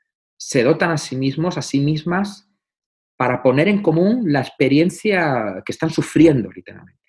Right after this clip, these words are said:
No solamente por ser afectados ellos personalmente, sino por la potencialidad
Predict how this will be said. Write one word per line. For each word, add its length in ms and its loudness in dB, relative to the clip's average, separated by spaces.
No 80 -12
solamente 340 -4
por 140 -4
ser 180 -2
afectados 840 -10
ellos 320 2
personalmente, 580 -4
sino 340 -4
por 180 0
la 180 0
potencialidad 880 0